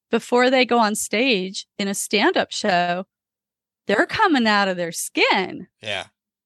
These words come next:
Speaker 1: And they were very polite, and there was nothing diva in their attitudes at all. But, like, you know, like a big wrestler, he's, well, he's not a big, that big of a dude, but he's, like, ripped, you know, and he's, he's, like, really,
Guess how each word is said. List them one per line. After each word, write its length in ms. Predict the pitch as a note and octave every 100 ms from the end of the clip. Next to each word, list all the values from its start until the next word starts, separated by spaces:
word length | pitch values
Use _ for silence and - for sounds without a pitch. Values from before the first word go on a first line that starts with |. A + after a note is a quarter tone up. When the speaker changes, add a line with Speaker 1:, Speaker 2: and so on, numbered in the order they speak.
| _
Speaker 1:
And 180 | A#3+ A#3+
they 120 | B3+
were 180 | G4 B3
very 400 | F#3+ G#3+ C#4 C4+
polite, 760 | - G3+ F#3 F#3 C#4 G3 - -
and 160 | A3 A3
there 80 | A#3+
was 200 | A3 G#3
nothing 480 | G3+ A#3 G#3 F3+ D#3+ _
diva 500 | G#3+ A#3 C4 F#3 F#3+ -
in 260 | G3 F3+
their 180 | F3 C4+
attitudes 640 | F#3+ F#3 G3 - G3+ F#3
at 100 | G3+
all. 240 | G3+ E4+ G3
But, 220 | G3+ F#3+
like, 340 | G#3 G3 G3 _ _ _
you 140 | A#3+ B3
know, 260 | G#3 A3 - _ _ - F3+ -
like 260 | G3 A3+ A3+
a 60 | A3
big 320 | F3+ C#4+ A#3+
wrestler, 560 | B3 D4+ - B3+ G#3+ G3+
he's, 400 | A#3+ A3+ G3+ - _ _ _
well, 400 | A3+ C4+ A3 G3
he's 200 | G#3 C4
not 220 | D4+ D#4+ A3
a 80 |
big, 460 | F3+ E4 A#3+ G#3 G#3
that 180 | A#3+ B3+
big 180 | C#4 A3
of 60 |
a 60 | F#3+
dude, 320 | E3+ D4+ B3
but 140 | F#3 G3
he's, 160 | C4+
like, 180 | A#3 G#3
ripped, 360 | G3 C4+ B3+ -
you 100 | A3
know, 200 | G#3+ A3+
and 120 | A3
he's, 320 | C4 C#4 A#3 - - _ _ _
he's, 240 | - A#3+
like, 280 | A3+ A3+ G#3 _
really, 420 | A3 A3+ B3 A#3